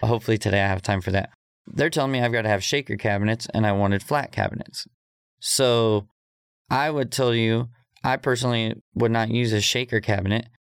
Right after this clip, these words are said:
but what is the story? What's the goal? What's the feeling you want for the room? If you can achieve that, if that wasn't one of your main goals, like, for me, minimalism is a main goal. So a shaker cabinet is not gonna be something that's gonna be in the specification.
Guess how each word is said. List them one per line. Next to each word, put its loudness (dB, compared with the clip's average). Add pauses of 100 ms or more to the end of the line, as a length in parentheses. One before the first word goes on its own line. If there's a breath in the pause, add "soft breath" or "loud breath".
(120)
but 0
what 0
is 0
the 0
story? 0
What's 0
the -4
goal? 2 (180 soft breath)
What's 0
the 0
feeling 0
you 2
want 0
for -2
the 2
room? 2 (340 loud breath)
If 2
you 2
can 0
achieve 0
that, 2
if 0 (180)
that 0
wasn't 0
one 2
of 2
your 4
main 0
goals, 0
like, 0
for 0
me, 0 (280 loud breath)
minimalism 2
is 0
a 0
main 2
goal. 0 (220)
So 2
a 4
shaker -2
cabinet 0
is 0
not 2
gonna 0
be 2
something 0
that's 0
gonna 0
be 0
in 0
the 0
specification. -2